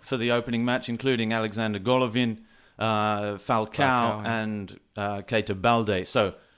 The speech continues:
Speaker 1: they had no one up front. They only scored thirty-eight goals last season, so scoring goals was a problem for them. Only won a game, and they start this match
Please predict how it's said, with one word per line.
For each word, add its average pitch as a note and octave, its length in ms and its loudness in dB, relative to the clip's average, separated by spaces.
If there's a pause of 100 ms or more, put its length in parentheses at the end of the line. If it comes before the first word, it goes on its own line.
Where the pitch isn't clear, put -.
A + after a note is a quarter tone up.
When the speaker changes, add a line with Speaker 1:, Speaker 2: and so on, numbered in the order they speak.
(340)
Speaker 1:
they A2+ 100 0
had B2 160 2
no E3 160 6
one C#3 160 4
up G2 180 0
front. A2+ 280 0 (260)
They A2 80 0
only F#3 160 2
scored D3 280 2
thirty-eight A#2+ 440 2
goals G#2+ 340 0
last G#2 320 0
season, F#2+ 460 -2
so G#2 200 2
scoring A#2+ 500 0
goals A2 500 0 (120)
was A2 380 0
a A2 60 0
problem G2 460 -2
for F#2+ 260 -2
them. G#2+ 180 -6
Only A2+ 240 0
won G#2+ 180 -2
a G2+ 60 -6
game, G#2 320 -2 (300)
and G2+ 120 -2
they A2 80 0
start A#2+ 300 0
this A2+ 200 -4
match G2 340 -2